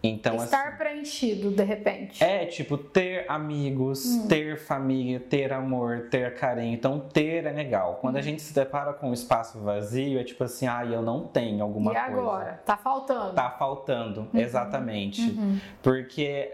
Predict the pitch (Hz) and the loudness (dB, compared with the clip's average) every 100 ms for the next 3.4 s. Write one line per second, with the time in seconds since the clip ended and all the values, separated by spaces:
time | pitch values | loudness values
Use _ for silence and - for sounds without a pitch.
0 | - 131 127 123 131 123 127 147 156 165 | 0 2 2 -2 0 2 2 0 -2 -4
1 | 196 202 185 170 170 110 - - 110 101 | -4 2 4 4 0 -2 -4 -2 -2 -2
2 | - 143 143 170 139 - 233 220 214 208 | -2 -2 0 -2 0 0 -2 0 0 0
3 | 202 - 208 202 | 0 -2 -2 -2